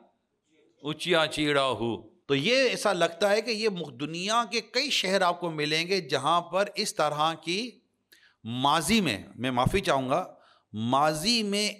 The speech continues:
اس طرح کی ش-، جنریشن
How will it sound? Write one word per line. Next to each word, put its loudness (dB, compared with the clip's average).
اس -4
طرح 0
کی -8
ش-، -12
جنریشن 0